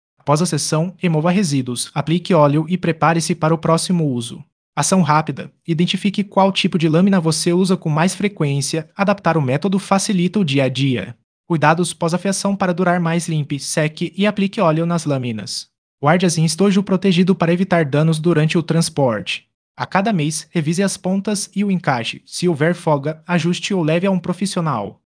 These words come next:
Esse cuidado mantém o desempenho estável. Dicas finais para corte de cabelo perfeito e manutenção para obter um resultado profissional em casa. Combine técnica, acessórios certos, pentes,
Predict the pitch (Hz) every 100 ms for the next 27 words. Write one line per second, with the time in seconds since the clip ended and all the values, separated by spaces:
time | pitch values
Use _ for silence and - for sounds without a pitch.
0 | _ 156 - 170 165 143 160 185 180 170
1 | 143 131 160 156 147 156 156 143 120 110
2 | 110 - _ _ _ 127 165 - 202 156
3 | 160 156 170 170 175 185 196 185 190 180
4 | 151 180 185 220 220 - 180 180 170 147
5 | 139 165 202 208 185 180 185 - 190 180
6 | 160 185 147 180 175 180 175 170 - 202
7 | 202 175 131 135 131 151 156 156 170 -
8 | 156 127 156 202 196 151 156 151 165 160
9 | - 190 190 190 185 175 - 175 175 180
10 | - 147 139 147